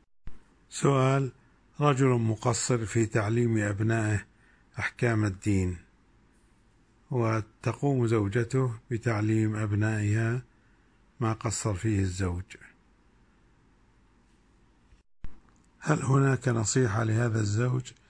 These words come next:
المقصر؟ يجب على الزوج أن يعلم أولاده أحكام الدين حتى يشبوا على معرفة مسائل الدين من الطهارة والصلاة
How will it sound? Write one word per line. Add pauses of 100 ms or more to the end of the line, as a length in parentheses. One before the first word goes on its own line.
(400)
المقصر؟
يجب
على (1800)
الزوج
أن
يعلم
أولاده
أحكام
الدين
حتى
يشبوا
على
معرفة (180)
مسائل
الدين
من
الطهارة
والصلاة